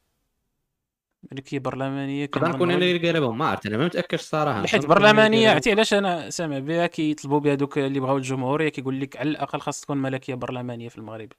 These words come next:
Speaker 1: دوك الانفصاليين وداك الشيء. داك الشيء فين سامع هاد ال-، التيرم هذا؟ ما عرفت شنو نظام الحكم في المغرب. لا، كاع مق-، بقينا هكذا
Speaker 2: لا، هو
Speaker 1: خبيث.
Speaker 2: أصلًا فهمتي من أحسن الحوايج اللي،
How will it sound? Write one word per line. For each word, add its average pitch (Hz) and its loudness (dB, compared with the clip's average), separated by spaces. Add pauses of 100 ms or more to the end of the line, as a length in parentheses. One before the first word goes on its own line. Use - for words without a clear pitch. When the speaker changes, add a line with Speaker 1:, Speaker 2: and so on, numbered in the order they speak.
(640)
Speaker 1:
دوك - -12
الانفصاليين 135 -2
وداك 113 -8
الشيء. - -20 (540)
داك 139 -10
الشيء - -8
فين 190 -4
سامع 123 -6
هاد 120 -10
ال-، 113 -4
التيرم 120 -8
هذا؟ 110 -14 (1900)
ما - -16
عرفت 143 -12
شنو 156 -8
نظام 131 -6
الحكم 135 -8
في - -14
المغرب. 117 -10
لا، 113 -14
كاع 143 -12
مق-، 156 -8
بقينا 143 -4
هكذا 131 -4
Speaker 2:
لا، - -2
هو 127 2
Speaker 1:
خبيث. 127 0
Speaker 2:
أصلًا 135 -2
فهمتي 127 0
من 117 -4
أحسن - -4
الحوايج 113 0
اللي، 110 -2